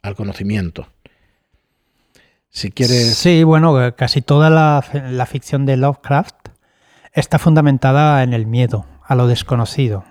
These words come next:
Speaker 2: ¿vale? Cualquier cosa que venga fuera de la realidad, de lo habitual, de lo cotidiano, pues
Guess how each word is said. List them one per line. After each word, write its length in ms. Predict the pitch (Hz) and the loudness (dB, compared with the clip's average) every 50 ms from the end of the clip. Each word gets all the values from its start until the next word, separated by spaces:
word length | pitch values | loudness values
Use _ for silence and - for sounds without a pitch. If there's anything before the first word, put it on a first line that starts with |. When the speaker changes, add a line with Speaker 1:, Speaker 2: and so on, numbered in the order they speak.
| _ | _
Speaker 2:
¿vale? 360 | - 113 107 104 107 117 135 190 - _ _ _ _ _ | -12 -10 -8 -8 -8 -8 -8 -10 -12 _ _ _ _ _
Cualquier 460 | _ _ 120 113 117 - - 131 - - | _ _ -4 -4 -4 -4 -6 -6 -6 -2
cosa 680 | - 139 - - 143 139 139 135 135 135 131 131 127 - | -4 -4 -2 0 0 2 2 2 2 2 2 0 0 0
que 120 | 135 131 | -2 0
venga 520 | 123 131 131 127 127 123 123 123 120 120 | 0 0 0 0 2 2 2 2 0 -2
fuera 520 | - - - - 139 131 131 127 127 123 123 | -4 -4 -4 -2 0 2 2 2 2 0 0
de 140 | 117 123 120 | 0 0 0
la 100 | 123 123 | 2 0
realidad, 600 | 123 120 110 113 113 120 135 151 156 190 247 262 | 0 0 0 0 2 2 2 2 2 0 -2 -6
de 240 | 170 127 113 110 110 | -8 -8 -8 -8 -6
lo 100 | 107 113 | -4 -2
habitual, 600 | 110 120 120 - 127 127 139 143 151 185 233 240 - _ _ _ _ _ _ _ _ _ _ _ _ | -2 -2 -2 0 0 2 2 2 0 0 -2 -6 -12 _ _ _ _ _ _ _ _ _ _ _ _
de 80 | _ 151 | _ 0
lo 80 | 127 120 | 0 0
cotidiano, 580 | - 135 123 135 127 135 143 143 151 175 180 - | 0 0 0 2 2 2 2 4 4 2 0 0
pues 340 | - 131 117 - - - | 0 -2 -2 -2 -6 -14